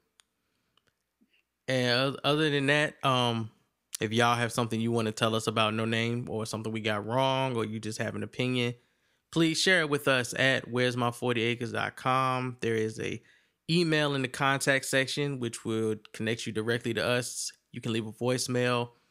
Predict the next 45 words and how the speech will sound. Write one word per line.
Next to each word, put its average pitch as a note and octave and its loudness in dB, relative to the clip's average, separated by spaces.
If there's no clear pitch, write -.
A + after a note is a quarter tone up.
at G#2+ -6
four A#2 0
four A2+ -2
three, A2+ -2
eight A2 -4
three G#2+ -6
two, A2 -6
three A2 -8
four G2+ -6
nine A2+ -2
four. A2+ -2
And D#3 2
you D3 0
can D3 0
just C3+ 0
send E3 2
us B2+ 0
an A#2 0
email A2+ 0
directly A#2 0
if A#2 -4
you A#2 -2
have A2+ 0
this - -8
fear, A2+ -2
if - -6
you A#2+ -2
have A#2 -2
a A2 -10
fear A#2+ 0
of A2 -2
websites, A2+ -2
you - -6
have G#2 -6
a G#2+ -4
website A2 0
phobia, A2+ -2
you A2+ -6
can G2+ -4
send B2+ -2
us A#2 -2
an G#2 -6
email, A2 0
podcast G#2+ 0
at G#2 0